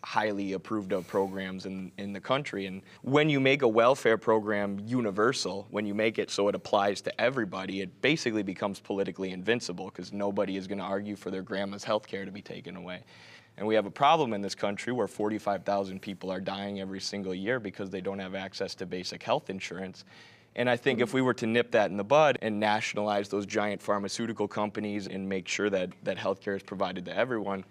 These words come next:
we would actually stimulate a lot of innovation, a lot of labor, and a lot of hard work in this country, because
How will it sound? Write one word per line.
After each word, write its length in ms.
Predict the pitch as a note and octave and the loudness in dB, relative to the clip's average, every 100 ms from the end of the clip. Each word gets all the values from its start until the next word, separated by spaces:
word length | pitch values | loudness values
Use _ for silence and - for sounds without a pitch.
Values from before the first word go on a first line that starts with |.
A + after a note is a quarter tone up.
| - | -4
we 80 | C#3+ | 2
would 140 | D#3+ C3+ | 6 6
actually 320 | B2 - G#2+ | 6 2 -2
stimulate 640 | - - F3 D3 A#2+ A2+ | 0 2 4 6 6 8
a 40 | G#2 | 8
lot 220 | G#2 G#2 | 6 4
of 80 | G2 | 2
innovation, 640 | G#2 G2 F#2+ F#2+ - G2 | -2 0 -2 -2 -4 -4
a 60 | G2 | -4
lot 220 | G2 G2 | -2 -4
of 120 | F#2 | -4
labor, 340 | F#2+ F#2+ F#2 | -4 -4 -2
and 80 | F#2+ | -2
a 60 | F#2+ | -4
lot 160 | F#2 | -6
of 80 | F#2 | -6
hard 240 | G2+ F#2 F#2+ | -4 -4 0
work 260 | B2 C3 | 0 2
in 80 | G2+ | -2
this 140 | F#2 | -4
country, 400 | - F#2+ F#2+ G2+ | -6 -6 -6 -6
because 400 | F#2+ F2 F2+ F2 | -8 -6 -8 -8